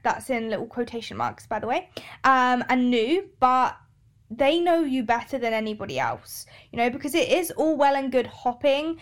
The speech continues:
from coach to coach and going to work with the new, you know, it coach that everyone's working with. But what about when the novelty wears off?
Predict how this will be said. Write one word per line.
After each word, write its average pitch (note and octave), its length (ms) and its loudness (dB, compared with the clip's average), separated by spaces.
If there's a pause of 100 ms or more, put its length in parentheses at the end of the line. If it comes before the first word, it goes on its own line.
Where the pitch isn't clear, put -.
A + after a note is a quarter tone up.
(160)
from C4 180 -4
coach B3 320 0
to C4 80 -8
coach B3+ 560 0
and B3 160 0
going B3 280 4
to C4 120 -8
work A3+ 380 2
with B3 160 -2
the B3 80 0
new, A#3 360 0
you B3 180 -4
know, A3 200 2 (120)
it B3+ 200 2
coach C#4+ 640 0 (340)
that - 140 4
everyone's B3+ 380 2
working A#3+ 440 2
with. C#4+ 280 2 (180)
But A#3 220 4
what D4+ 220 4
about D4+ 260 4
when B3+ 160 0
the B3+ 60 0
novelty A#3+ 560 -2
wears G3+ 340 -2
off? - 460 -8